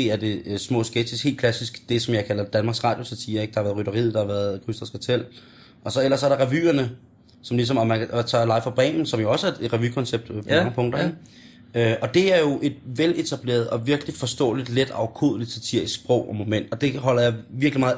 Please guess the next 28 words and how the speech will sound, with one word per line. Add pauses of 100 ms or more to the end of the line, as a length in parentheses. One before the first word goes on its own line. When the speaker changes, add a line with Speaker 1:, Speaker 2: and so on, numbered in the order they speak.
Speaker 1:
af,
af
dig. (320)
Speaker 2:
Mhm. (180)
Speaker 1:
Men (200)
er
der
ikke, (200)
kunne
man
ikke
også
forestille
sig,
at
der
var, (360)
øh,
en
mulighed
for,
det,
det
er
jo
det,
som
jeg